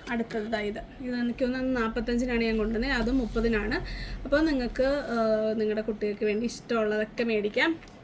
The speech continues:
ഭയങ്കര ഓഫർ റേറ്റാണ്. പെട്ടെന്ന് തീരുമായിരിക്കും. വേഗം വേഗം ഓർഡർ ചെയ്യാം. ആ ഓരോ പീസൊക്കെ ഉണ്ടാകത്തുള്ളൂ. ആദ്യം ഓർഡർ ചെയ്യുന്നവർക്ക് തരുന്നതായിരിക്കും. ഇതെല്ലാം മുപ്പത്. ദാ കളേഴ്സൊന്നും ഞാൻ പറയുന്നില്ല, നല്ല ക്ലിയർ ആയിട്ട് നിങ്ങൾക്ക് കാണാമെന്ന് ഞാൻ വിശ്വസിക്കുന്നു. അടുത്തത്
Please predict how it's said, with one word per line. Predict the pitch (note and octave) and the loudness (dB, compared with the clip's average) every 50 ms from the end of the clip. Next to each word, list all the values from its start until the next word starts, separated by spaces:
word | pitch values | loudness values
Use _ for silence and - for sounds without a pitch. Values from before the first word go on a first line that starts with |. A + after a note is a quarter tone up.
| - - | -16 -14
ഭയങ്കര | - G#3+ G#3+ A3+ A#3+ B3+ B3+ C#4+ C#4 B3+ A#3+ A3 | -10 -8 -6 -4 -4 -2 -2 -2 -2 -2 -2 -2
ഓഫർ | - B3 A#3 A3+ | -2 -4 -4 -4
റേറ്റാണ്. | G#3+ A3+ - A#3 G#3 G3+ A#3 D4 F#4 - - - - - - | -4 -4 -4 -4 -4 -4 -4 -4 -6 -6 -10 -16 -16 -12 -12
പെട്ടെന്ന് | B3+ G#3+ A#3 A3+ A#3 A#3 | -8 -4 -2 -2 0 -2
തീരുമായിരിക്കും. | A3+ A3+ A#3 A#3 A#3+ A3 G#3+ A3 A#3+ A#3+ A#3+ A#3 A3+ A3+ | -2 -2 0 2 2 2 0 0 -2 0 0 2 2 2
വേഗം | A3 A#3+ C4+ C#4 C#4 | 2 2 2 2 2
വേഗം | D4 D4 D4+ D#4 C4 | 4 4 4 2 2
ഓർഡർ | A#3+ A3+ A3+ A#3 | 2 2 0 2
ചെയ്യാം. | B3+ B3 A#3 | 2 2 2
ആ | A3 G#3+ A3 | 4 4 2
ഓരോ | A3+ A#3+ A#3 A#3+ | 2 2 0 0
പീസൊക്കെ | B3 A#3+ - B3 A#3 - A#3+ A3+ A3 | -2 -2 -2 -2 -2 -2 0 0 0
ഉണ്ടാകത്തുള്ളൂ. | A3 A3 A3 A3 A3 G#3+ A#3+ D4+ E4 - - - - - - D#4 D#4+ | 0 0 0 0 -2 0 0 0 -2 -4 -6 -12 -8 -2 2 2 4
ആദ്യം | E4 D#4 D#4+ D4+ C#4 | 4 4 4 4 4
ഓർഡർ | B3 A3+ A3+ A3+ | 4 4 2 2
ചെയ്യുന്നവർക്ക് | A3+ A3 G#3 G#3+ A#3+ - - F4+ D#4+ D4+ | 2 0 0 -2 -4 -4 -2 0 2 2
തരുന്നതായിരിക്കും. | B3 A3+ G#3+ A3+ A3+ G#3 G3+ G3 G#3 G#3 - D#4+ F4+ - - - B3 | 2 2 0 0 0 0 -2 -4 -4 -2 0 0 0 0 -2 -4 -4
ഇതെല്ലാം | A#3+ A#3+ A3+ A3+ C4+ D4 C4 G#3+ | -2 0 0 2 2 2 2 0
മുപ്പത്. | - - G#3+ G3 A3 C4 E4 F4 - - - - - - - - - - - - - - - - - - - - - - | -2 -4 -4 -2 0 0 0 -2 -4 -8 -16 -18 -18 -18 -14 -12 -12 -12 -12 -14 -18 -20 -20 -20 -20 -18 -18 -14 -10 -10
ദാ | G3+ - - - - - - - - - - - - - - | -10 -10 -12 -14 -18 -18 -18 -18 -20 -20 -20 -20 -18 -12 -6
കളേഴ്സൊന്നും | B3+ A3+ A3+ A#3+ A#3+ C#4+ B3+ B3 B3+ | -2 0 0 0 0 0 -2 0 0
ഞാൻ | B3 B3 A#3+ | 0 0 2
പറയുന്നില്ല, | A#3 A#3 A#3 A#3 A#3 A3 A3+ B3 C4 C4+ | 2 4 4 4 2 2 0 0 0 0
നല്ല | B3 A3+ A3+ A3+ A3+ | 0 2 0 0 2
ക്ലിയർ | B3 A#3+ A3+ A3 A3+ | 2 2 2 2 2
ആയിട്ട് | A3+ A3+ B3 A#3+ B3 B3+ | 2 2 0 0 0 0
നിങ്ങൾക്ക് | A3+ A3+ A#3 A#3 - | 0 0 -2 -2 -2
കാണാമെന്ന് | A#3 A3 G#3 G#3+ A3 A#3+ A#3+ | -2 0 0 0 0 0 0
ഞാൻ | A#3 A3 A3 | 0 -2 -2
വിശ്വസിക്കുന്നു. | A3 A#3 - - - A3 - A#3 A3+ A#3 A#3+ D#4+ - - - - - - - - - - - - - - - - - D4+ | -4 -6 -8 -8 -10 -8 -4 -2 -2 -2 -2 -4 -6 -8 -12 -14 -14 -12 -12 -12 -12 -12 -12 -12 -12 -12 -8 -2 2 2
അടുത്തത് | D4 D4 D4 C#4+ B3+ A#3 | 4 6 6 6 6 6